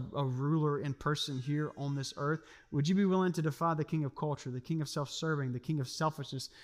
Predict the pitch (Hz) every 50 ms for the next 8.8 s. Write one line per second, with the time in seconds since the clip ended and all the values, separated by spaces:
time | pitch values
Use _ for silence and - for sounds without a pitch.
0 | - - - - 139 - - 185 185 190 180 156 160 147 - - - - - 180
1 | 175 170 160 139 123 - - - _ _ _ _ _ - 147 139 151 170 185 180
2 | 180 202 180 190 196 190 170 180 180 180 175 175 160 - - 151 147 135 - -
3 | 147 135 135 131 127 120 107 - - - _ _ _ _ _ _ _ _ _ -
4 | - 139 131 131 139 135 139 131 131 - 135 127 123 113 117 117 117 - - -
5 | 147 147 - - - - - - 131 - - - 127 127 127 123 127 - - -
6 | - 117 117 120 120 120 120 117 113 - - 117 113 113 113 117 113 - - 113
7 | 107 107 110 117 - _ _ _ _ _ _ _ _ _ _ _ _ _ _ _
8 | _ _ - 117 117 101 95 95 92 78 67 - - - -